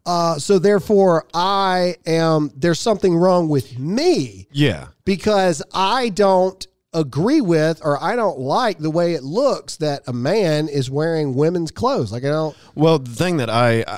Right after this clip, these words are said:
Speaker 2: I rarely come into contact with people who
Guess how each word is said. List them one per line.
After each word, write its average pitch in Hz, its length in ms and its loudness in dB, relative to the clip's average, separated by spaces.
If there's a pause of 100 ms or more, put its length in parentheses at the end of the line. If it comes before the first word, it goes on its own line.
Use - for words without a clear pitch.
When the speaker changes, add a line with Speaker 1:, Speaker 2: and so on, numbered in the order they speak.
(120)
Speaker 2:
I 147 100 2
rarely 117 1040 0 (180)
come 120 200 0
into 98 160 -2
contact 98 600 -4
with 95 240 -6
people 95 360 -2
who 90 540 -2